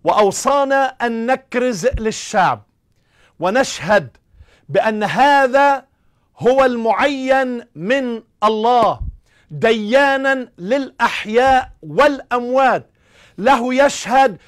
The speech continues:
جميع الأنبياء أن كل من يؤمن به ينال باسمه غفران الخطايا. عزيزي، هو ذا الآن وقت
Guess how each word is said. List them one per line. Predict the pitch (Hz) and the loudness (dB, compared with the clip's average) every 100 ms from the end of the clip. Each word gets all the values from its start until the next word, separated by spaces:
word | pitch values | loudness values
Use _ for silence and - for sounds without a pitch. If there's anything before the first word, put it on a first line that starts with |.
| _ - | _ -14
جميع | 127 240 240 294 302 277 | -2 0 0 0 0 0
الأنبياء | 277 - 254 254 233 254 262 262 240 - _ _ - | -2 -2 -4 -4 -4 -2 2 2 2 -2 _ _ -6
أن | 226 240 | -4 -2
كل | 233 - - 330 262 185 - | -4 -4 -2 0 -2 -8 -12
من | 180 214 226 | -10 -6 -6
يؤمن | 226 285 285 - 196 190 175 | -2 -2 -2 -6 -8 -6 -8
به | 117 285 247 269 254 - _ _ | -6 -6 -4 -6 -8 -14 _ _
ينال | 156 196 208 269 302 285 247 220 - | -4 -2 0 2 4 4 2 -4 -12
باسمه | 135 180 - - 220 311 220 214 135 _ _ _ _ _ - | -12 -10 -10 -12 -6 -4 -4 -6 -8 _ _ _ _ _ -12
غفران | 135 156 - 180 180 165 160 135 _ _ _ _ | -10 -10 -2 0 2 0 -6 -16 _ _ _ _
الخطايا. | 170 - 165 - 143 135 120 110 104 _ _ _ _ _ _ _ - | -12 -8 -8 -6 -6 -6 -8 -16 -20 _ _ _ _ _ _ _ -10
عزيزي، | 131 156 151 202 180 131 131 - - _ _ _ _ _ _ _ _ _ _ | -8 -6 -8 -8 -10 -12 -14 -18 -20 _ _ _ _ _ _ _ _ _ _
هو | 208 220 | -2 0
ذا | 220 190 | 0 0
الآن | 196 196 - 190 190 190 190 185 _ | -2 -4 -4 -2 -2 -4 -8 -12 _
وقت | 160 170 226 - - _ | -4 -2 -2 -6 -20 _